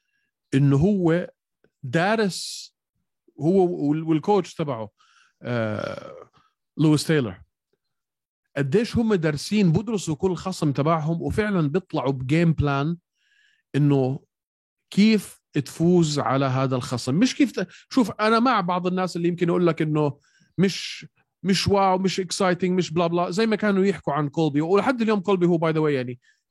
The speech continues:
إلى حد ما معظم انتصاراته ديسيجنز. بس هو طلع بهاي الشخصية، ال-، ال-، البرسونا، ال-، ال-، الشو اللي بلش يعمله على أساس الناس يصيروا يكرهوه وبالتالي يحضروه. بس مان، لعب مع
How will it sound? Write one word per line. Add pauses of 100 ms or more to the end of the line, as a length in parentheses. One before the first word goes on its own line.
إلى
حد
ما (640)
معظم
انتصاراته
ديسيجنز. (720)
بس
هو
طلع
بهاي
الشخصية،
ال-،
ال-،
البرسونا،
ال-،
ال-،
الشو
اللي
بلش
يعمله
على
أساس
الناس
يصيروا (360)
يكرهوه
وبالتالي
يحضروه. (420)
بس
مان، (420)
لعب
مع